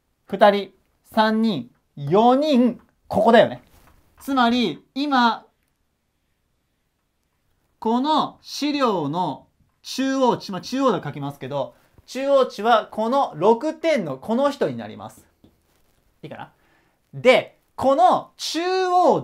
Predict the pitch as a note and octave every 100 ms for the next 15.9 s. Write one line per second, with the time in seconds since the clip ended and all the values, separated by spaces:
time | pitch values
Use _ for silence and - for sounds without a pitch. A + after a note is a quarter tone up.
0 | - - A#3+ B3 - _ - A#3 F#3+ A3+
1 | A#3+ E3 C3+ F#3+ E3+ - A#3+ C4 C4+ B3+
2 | A#3 A#3+ G3 C3+ - F#3+ F3+ F3+ - -
3 | G#3+ A#3 D#4 D#4+ C4 B3+ B3 B3+ - E3+
4 | E3+ E3 - _ _ _ _ A#3+ G#3+ -
5 | - A3+ A#3 A3+ C#4 C#4+ C4+ B3+ A3+ A3
6 | - C4+ F#3+ G3+ D#3 B2 A#2+ A#2 _ _
7 | _ _ _ _ G#3 A3+ G#3 - C4+ F4
8 | F4 D#4 F4 D4 D#3+ C#3 D#3 - - _
9 | - C#3+ A#3 D4+ E4 D#4+ D4 - D4+ C4
10 | - C#3 C#3+ B3+ D4 D4+ C#4 D4+ D#3 B2
11 | B2+ A3 D4 B3 - A#3+ A3 G#3 C#3 G#2
12 | - _ _ _ F#3 D#3+ B2+ A3 A#3+ A#3+
13 | A3 - G3+ F#3+ G3 F#3+ E3 G3 D#3+ C#3+
14 | E3+ F3 E3+ E3+ D#3+ D#3+ D3+ C4+ F#3+ D#3
15 | D#3 D#3+ D3+ D3+ C#3+ C3+ B2+ B2+